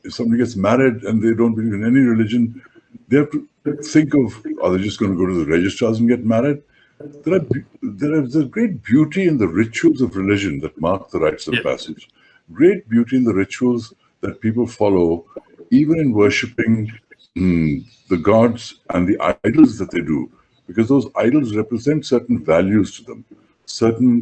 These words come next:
Speaker 1: concepts to them. You wor-, worship Lakshmi for one reason, you worship Durga for another reason,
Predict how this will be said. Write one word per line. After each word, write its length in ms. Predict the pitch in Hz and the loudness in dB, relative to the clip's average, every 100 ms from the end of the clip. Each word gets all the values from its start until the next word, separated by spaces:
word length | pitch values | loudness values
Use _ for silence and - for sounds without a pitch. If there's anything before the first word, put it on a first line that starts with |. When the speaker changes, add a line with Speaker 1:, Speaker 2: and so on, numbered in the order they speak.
| 113 | -2
Speaker 1:
concepts 600 | - 90 104 - 98 - | -4 -2 -2 -4 -4 -6
to 100 | - | -12
them. 260 | 64 53 - _ _ _ - | -12 -12 -16 _ _ _ -10
You 100 | 80 | -4
wor-, 240 | 82 - | -4 -4
worship 320 | 82 - 80 71 | -6 -4 -6 -2
Lakshmi 400 | 78 82 - 87 | -4 -2 -4 -4
for 140 | 85 | -2
one 220 | 85 87 | 0 0
reason, 520 | 85 85 82 78 80 - _ - | 0 0 -2 -4 -6 -12 _ -10
you 280 | 76 78 - 76 | -6 -6 -8 -4
worship 380 | 82 - 85 - _ _ _ - | -4 -2 -6 -8 _ _ _ 0
Durga 400 | 92 90 95 82 | 4 6 6 4
for 160 | 90 | 2
another 280 | 82 90 90 | 0 2 4
reason, 480 | 87 85 80 80 80 | 4 2 2 -2 -6